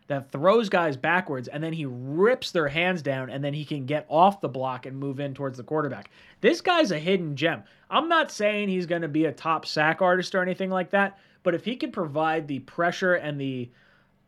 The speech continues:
uh, the, I, if he can provide the pressure, just like, uh, Bryce Huff,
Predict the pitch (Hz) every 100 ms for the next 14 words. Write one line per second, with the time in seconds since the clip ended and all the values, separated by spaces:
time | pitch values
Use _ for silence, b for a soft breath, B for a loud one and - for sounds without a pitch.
0 | _ 139 135 127 123 120 113 98 - _
1 | _ _ - 135 151 139 131 127 113 -
2 | _ _ _ _ _ _ _ _ - 262
3 | 285 226 196 190 247 277 247 208 214 190
4 | - 185 139 120 175 190 214 156 - _
5 | _ _ - 147 135 127 165 175 - -
6 | - - 170 185 -